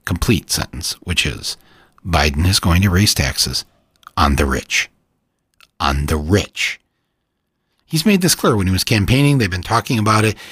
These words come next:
The, it, <laughs> I think they've even said to, "If you make under four hundred thousand dollars a year,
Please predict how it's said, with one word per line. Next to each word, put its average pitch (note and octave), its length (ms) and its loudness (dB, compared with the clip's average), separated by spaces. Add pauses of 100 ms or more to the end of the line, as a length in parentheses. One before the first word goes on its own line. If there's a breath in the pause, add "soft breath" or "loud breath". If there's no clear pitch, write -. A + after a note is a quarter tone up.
(300 loud breath)
The, - 160 -10 (100)
it, D3 160 -10 (1120 soft breath)
<laughs> - 280 -4
I C#3 80 -2
think D#3+ 160 2
they've C3+ 160 4
even B2+ 200 4
said B2 280 2
to, A2+ 180 -2 (600 loud breath)
"If C#3 140 0
you F3 60 6
make E3 200 4
under D#3 280 4
four D3 280 4
hundred C3 240 4
thousand A#2+ 340 4
dollars G2 320 0
a D#2+ 40 -4
year, C#2+ 200 -4